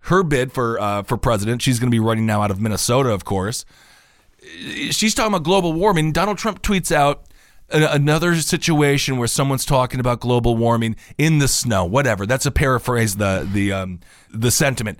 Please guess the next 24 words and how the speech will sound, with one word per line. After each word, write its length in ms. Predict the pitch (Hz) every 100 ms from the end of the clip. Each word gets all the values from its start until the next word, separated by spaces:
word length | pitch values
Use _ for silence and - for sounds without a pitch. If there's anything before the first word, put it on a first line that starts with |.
| - - -
It 140 | 185
is 200 | 208 160
ridiculous 840 | 147 160 135 202 - 104 82 - -
that 240 | 113 139
we 80 | 147
have 120 | 139
a 40 | 131
president 480 | 165 156 143 135 135
who 120 | 135
could 160 | 135
just 260 | 123 135 -
tweet 320 | - 185 170
such 260 | - 139 -
rid-, 320 | 127 120 - -
I 280 | 139 143 156
mean, 160 | 165
there's 180 | 156 143
so 160 | 240 240
many 320 | 202 190 151
ridiculous 540 | 139 151 147 147 131
things 240 | - 127 117
that 100 | 123
he 80 |
tweets 380 | 123 143 113 -